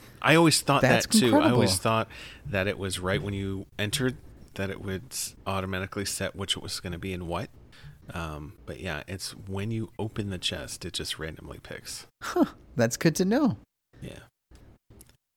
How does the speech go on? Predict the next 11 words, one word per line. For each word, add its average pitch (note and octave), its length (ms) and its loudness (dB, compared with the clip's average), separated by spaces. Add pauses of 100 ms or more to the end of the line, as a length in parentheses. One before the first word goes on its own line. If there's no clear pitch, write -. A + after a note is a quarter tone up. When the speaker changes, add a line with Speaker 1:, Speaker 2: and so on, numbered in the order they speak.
(260)
Speaker 2:
Um, A#2 600 4 (140)
I D3 280 4
think B2 520 4 (100)
also C3 680 4 (320)
the G#2+ 560 2 (1000)
different D#3 600 4
options A#2 560 2
you A2+ 100 4
have G#2+ 340 2 (100)
as A2 220 2
Mario G#2 560 4